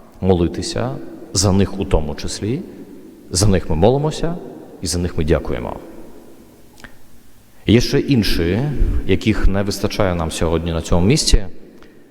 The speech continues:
Це ті, які паломництво закінчили. І тепер я не кажу про паломництво тільки до цього місця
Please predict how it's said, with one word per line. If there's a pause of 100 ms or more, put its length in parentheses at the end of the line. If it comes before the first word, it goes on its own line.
(360)
Це
ті, (120)
які (380)
паломництво (220)
закінчили. (1120)
І
тепер
я
не
кажу
про
паломництво
тільки
до
цього
місця